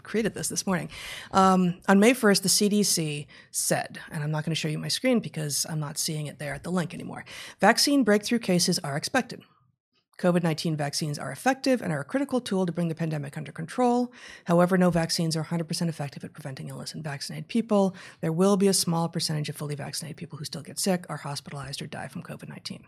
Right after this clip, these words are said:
Makes sense. That totally makes sense, right? Um, however, quote, "As of May first, twenty twenty-one,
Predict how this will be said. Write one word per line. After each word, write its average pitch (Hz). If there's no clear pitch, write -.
Makes 143
sense. -
That 165
totally -
makes -
sense, -
right? -
Um, 196
however, 247
quote, -
"As 247
of 330
May 262
first, 196
twenty 214
twenty-one, 208